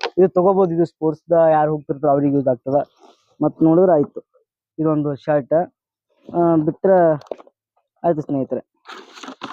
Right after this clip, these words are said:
ಇಷ್ಟ ಆಯ್ತು. ಇದೊಂದು ಫ್ಲಾಗ್ ಅಲ್ಲಿ ಹೋದಾಗ ನಾವು ಗೋ-, ಗೋಶಾಲೆಯಲ್ಲಿ ಹೋದಾಗ ಕೊಟ್ಟಿದಾರ. ಗೋಶಾಲೆ ವಿಡಿಯೋನು ಮಾಡಿದೀನಿ, ಹೋಗಿ ಯಾರು ನೋಡಿಲ್ಲ ಹೋಗಿ ನೋಡ್ರಿ. ಮತ್ತ ಯಲಗೂರೇಶ್ವರದ್ದು ವಿಡಿಯೋ ಮಾಡಿದೀನಿ YouTube-ದಾಗ, ಹಾಕೈತಿ ನೋಡಿ ವಿಡಿಯೋ,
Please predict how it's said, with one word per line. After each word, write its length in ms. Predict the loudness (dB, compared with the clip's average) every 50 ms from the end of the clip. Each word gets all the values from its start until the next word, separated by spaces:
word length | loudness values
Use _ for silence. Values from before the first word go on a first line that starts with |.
| -14 -12 -4 -4
ಇಷ್ಟ 200 | -4 -4 0 0
ಆಯ್ತು. 280 | 2 2 2 0 0 -2
ಇದೊಂದು 300 | 0 0 0 -2 -2 -2
ಫ್ಲಾಗ್ 300 | -2 -2 0 0 2 0
ಅಲ್ಲಿ 260 | 0 -2 -2 -4 -6
ಹೋದಾಗ 360 | -6 -6 -6 -4 -2 -2 -2
ನಾವು 160 | -2 -4 -4 -2
ಗೋ-, 200 | -2 -2 -2 -2 0
ಗೋಶಾಲೆಯಲ್ಲಿ 560 | -2 -2 0 2 2 2 4 2 2 2 0
ಹೋದಾಗ 340 | 0 -2 0 0 0 2 2 0 -2 -2
ಕೊಟ್ಟಿದಾರ. 380 | -4 -8 -4 -4 0 0 2 2 0
ಗೋಶಾಲೆ 440 | 0 0 -2 -2 0 0 0 0 0
ವಿಡಿಯೋನು 300 | 0 2 0 2 2 2
ಮಾಡಿದೀನಿ, 400 | 0 0 -2 -2 -4 -4 -6 -6 -6 _ _ _ _ -2
ಹೋಗಿ 140 | 0 2 4
ಯಾರು 180 | 4 4 2 2
ನೋಡಿಲ್ಲ 200 | -2 -4 -2 -2
ಹೋಗಿ 280 | 0 0 0 -2 0 0
ನೋಡ್ರಿ. 280 | -2 -2 -2 -2 -4 -2
ಮತ್ತ 260 | -2 -4 -4 _ 0 0 0 0 _ _ _ _ -4
ಯಲಗೂರೇಶ್ವರದ್ದು 640 | 0 2 2 4 4 2 0 0 0 0 0 2 0 2
ವಿಡಿಯೋ 180 | 2 2 2
ಮಾಡಿದೀನಿ 380 | 2 2 0 0 0 2 2 2
YouTube-ದಾಗ, 480 | 2 2 0 -4 -8 -6 0 0 0 2 0 -2 -2 -4 -8 _ -8 -6 -2
ಹಾಕೈತಿ 340 | -2 -2 0 0 0 0 2
ನೋಡಿ 160 | 0 2 2
ವಿಡಿಯೋ, 220 | 2 2 2 2